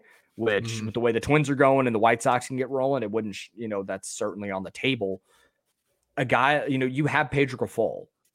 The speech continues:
Speaker 1: who has been the
Speaker 2: Yep.
Speaker 1: bench coach for a long time. He's gotten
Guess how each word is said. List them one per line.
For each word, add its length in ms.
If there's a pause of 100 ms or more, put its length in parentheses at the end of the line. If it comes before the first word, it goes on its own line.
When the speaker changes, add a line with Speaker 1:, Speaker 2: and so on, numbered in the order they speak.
(140)
Speaker 1:
who 140
has 120
been 120
the 60
Speaker 2:
Yep. 40
Speaker 1:
bench 220
coach 140
for 80
a 40
long 200
time. 260
He's 180
gotten 480